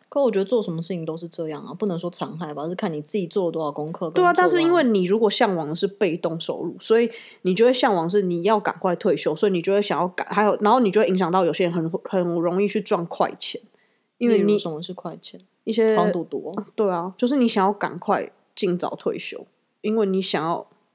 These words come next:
Speaker 2: 有这个被动收入或什么，所以他
Speaker 1: 啊，我觉得那都还是端看自己怎么想欸，可能脑子不清醒。
Speaker 2: 当然啦，什么事情都端看自己怎么想啊，但只是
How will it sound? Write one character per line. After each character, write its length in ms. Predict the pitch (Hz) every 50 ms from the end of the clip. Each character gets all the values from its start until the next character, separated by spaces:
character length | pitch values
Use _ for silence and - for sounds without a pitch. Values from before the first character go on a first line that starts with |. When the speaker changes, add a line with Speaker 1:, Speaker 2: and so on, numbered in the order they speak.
| _ _ _ _ _ _ _ _ _ _ _ _ _ _ _ -
Speaker 2:
有 140 | 180 151
这 120 | 165 - 190
个 40 | 196
被 200 | 190 202 185 170
动 180 | 185 180 180
收 140 | 175 180 165
入 120 | 170 165
或 140 | 175 185 170
什 140 | 175 - -
么， 100 | - - - 190 190 _ _
所 160 | - - 214
以 40 | 208
他 80 | 202 202
Speaker 1:
啊， 80 | 196
我 80 | 208 190
觉 80 | 180 180
得 60 | 185
那 120 | 208 226
都 140 | 214 208 208
还 120 | 196 160
是 80 | 170 180 180
端 200 | 185 - 175 165 170
看 200 | - 170 160 165
自 120 | - 170
己 100 | 156 147
怎 100 | - -
么 140 | 120 120 -
想 240 | - - - - -
欸， 80 | 131 147
可 120 | 180 190
能 80 | 175 180
脑 80 | 175 151
子 40 |
不 60 | 147 302
清 60 | 339
醒。 80 | 370
Speaker 2:
当 0 |
然 260 | 381 370 339 302 285 285
啦， 140 | 320 330
什 160 | 339 - - 226
么 80 | 226 233
事 100 | 233 339
情 120 | 294 254
都 160 | 254 262 269
端 180 | 269 262 240 247
看 200 | 262 294 254 240
自 100 | 247 262
己 100 | 226 202
怎 80 | 180
么 80 | 165 175
想 240 | 180 - - - -
啊， 280 | - - - - - 190
但 180 | - 240 233
只 140 | 208 180 165
是 180 | 185 202 202